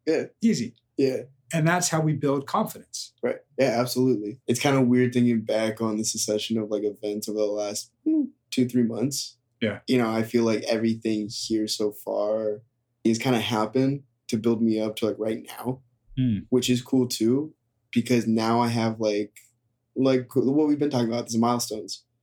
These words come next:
Speaker 1: You know, I, I have references of, like, talking to dad, talking to girlfriend, shit going down and still being okay. And,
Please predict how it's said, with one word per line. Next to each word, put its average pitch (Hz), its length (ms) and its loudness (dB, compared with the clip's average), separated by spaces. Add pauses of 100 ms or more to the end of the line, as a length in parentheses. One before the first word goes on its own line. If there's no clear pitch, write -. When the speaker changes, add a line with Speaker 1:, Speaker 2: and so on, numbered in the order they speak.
(340)
Speaker 1:
You 120 80 4
know, 117 100 2
I, 110 220 0
I 110 60 2
have 113 120 0
references 113 600 0
of, 107 180 -8
like, 104 300 -4
talking 104 320 -6
to 101 80 -6
dad, 104 340 -4
talking 101 300 -12
to 101 120 -18
girlfriend, 107 600 -2 (100)
shit 117 320 2
going 107 320 0
down 110 300 -2
and 104 100 -6
still 110 200 -2
being 104 180 0
okay. 104 640 0 (240)
And, 107 180 -4